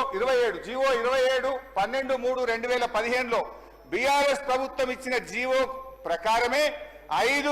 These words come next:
లక్షల రూపాయల వరకు మాత్రమే వడ్డీ లేని రుణం వర్తిస్తుందో అని ఇదే అసెంబ్లీలో చెప్పారు. మరి ఇదే అసెంబ్లీలో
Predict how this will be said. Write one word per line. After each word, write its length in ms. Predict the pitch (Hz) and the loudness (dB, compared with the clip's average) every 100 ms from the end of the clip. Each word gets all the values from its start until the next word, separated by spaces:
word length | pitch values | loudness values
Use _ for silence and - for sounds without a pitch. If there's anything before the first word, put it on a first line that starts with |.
| 285 | 2
లక్షల 340 | 277 277 262 269 262 | 0 0 2 2 0
రూపాయల 380 | 262 262 262 254 | 0 2 2 2
వరకు 200 | 254 240 226 | 0 -2 0
మాత్రమే 460 | 226 233 233 233 240 247 226 | 0 0 -2 -2 0 0 0
వడ్డీ 260 | 220 226 220 | 0 -4 -2
లేని 160 | 226 220 | -2 -2
రుణం 200 | 214 214 202 | -4 -2 -2
వర్తిస్తుందో 600 | 202 202 - 202 196 196 | -2 -10 -8 -8 -4 -2
అని 160 | 190 233 190 - - - - 156 | 0 -2 -4 -10 -20 -20 -10 -2
ఇదే 140 | 220 233 | 0 2
అసెంబ్లీలో 420 | 220 214 214 214 196 | 0 -2 -6 -4 -4
చెప్పారు. 320 | 175 - 139 - - - - - - | -4 -4 -6 -6 -20 -20 -20 -20 -6
మరి 140 | 233 233 180 | -4 -2 0
ఇదే 180 | 233 285 302 | 2 4 4
అసెంబ్లీలో 580 | 285 277 285 277 285 285 | 4 2 0 0 2 2